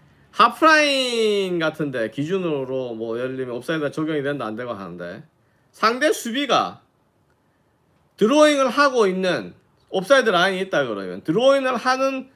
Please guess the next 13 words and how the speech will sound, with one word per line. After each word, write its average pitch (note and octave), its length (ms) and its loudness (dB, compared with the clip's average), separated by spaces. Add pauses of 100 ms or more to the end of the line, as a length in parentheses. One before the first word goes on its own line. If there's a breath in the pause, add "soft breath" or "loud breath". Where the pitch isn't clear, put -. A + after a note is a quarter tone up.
(160 soft breath)
선수의 A#3 640 -2
위치와 B3+ 480 0
동일한 C4+ 480 0
라인에서부터 F#3 880 0
더 A#3+ 100 2
앞쪽으로 C4 500 2
가거나 F3+ 320 2
하게 F#3 220 -2
되면 C#3 180 -6
어떻게 G#2+ 240 -8
돼요? F#2 300 -10 (1700)
그렇게 C3+ 260 -4
되면, C2+ 320 -12